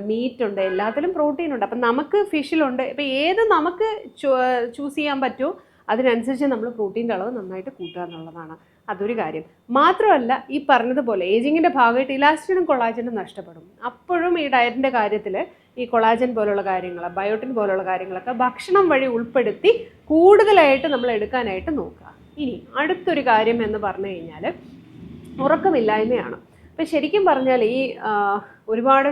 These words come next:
സ്ട്രെസ്സും ടെൻഷനും ഒക്കെ നമ്മളെ മുപ്പതുകളിലും ഒക്കെ നമ്മൾ ഒരുപാട് കാര്യങ്ങളിലൂടെ കടന്നുപോയി കുട്ടികളെ നോക്കുന്നതായിരിക്കും, അവരുടെ പഠനം കാര്യങ്ങളൊക്കെ കഴിഞ്ഞിട്ട്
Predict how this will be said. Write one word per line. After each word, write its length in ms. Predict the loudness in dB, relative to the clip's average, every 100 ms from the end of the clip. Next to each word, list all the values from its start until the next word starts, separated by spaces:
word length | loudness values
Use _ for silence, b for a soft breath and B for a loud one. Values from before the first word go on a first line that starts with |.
| -2
സ്ട്രെസ്സും 400 | -6 -6 -6 -8 -8 -6
ടെൻഷനും 440 | -6 -4 -4 -6 -6 B B -8
ഒക്കെ 120 | -2 0
നമ്മളെ 220 | 2 0 0
മുപ്പതുകളിലും 540 | -2 0 2 2 0 0
ഒക്കെ 140 | -2 -4
നമ്മൾ 140 | -2 -2
ഒരുപാട് 280 | 0 2 2 2
കാര്യങ്ങളിലൂടെ 500 | 2 2 0 0 -2 -2
കടന്നുപോയി 440 | -4 -4 -4 -2 -2
കുട്ടികളെ 340 | -2 -2 -2 0
നോക്കുന്നതായിരിക്കും, 680 | -2 -4 -4 -2 -2 -2 -2
അവരുടെ 160 | -4 -4
പഠനം 320 | -6 -6 -8 -6
കാര്യങ്ങളൊക്കെ 440 | -6 -4 -6 -6 -6
കഴിഞ്ഞിട്ട് 380 | -6 -6 -8 -12